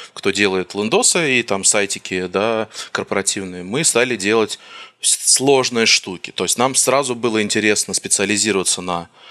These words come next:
э, технически сложных проектах, высоконагруженных проектах, проектах, где большая, огромная бизнес-логика,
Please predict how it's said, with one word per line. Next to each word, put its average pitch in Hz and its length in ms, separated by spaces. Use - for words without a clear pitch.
э, 98 560
технически - 480
сложных 123 460
проектах, 107 400
высоконагруженных 110 880
проектах, 104 580
проектах, 139 400
где - 160
большая, 117 460
огромная 107 360
бизнес-логика, 101 800